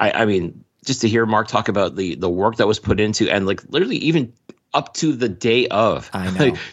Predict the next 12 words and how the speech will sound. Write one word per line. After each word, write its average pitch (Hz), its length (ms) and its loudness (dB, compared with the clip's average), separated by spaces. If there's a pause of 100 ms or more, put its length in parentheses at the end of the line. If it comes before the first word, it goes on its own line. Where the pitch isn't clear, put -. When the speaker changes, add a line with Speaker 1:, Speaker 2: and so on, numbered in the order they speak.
(360)
Speaker 1:
last 135 340 0
minute 139 260 2
stuff - 300 -2
to 135 100 0
be 107 120 -2
done. 117 200 2
And 107 200 0
you're 127 80 -2
just, 135 220 -10 (180)
like 147 120 -4
I 151 40 -4
said, 131 160 -6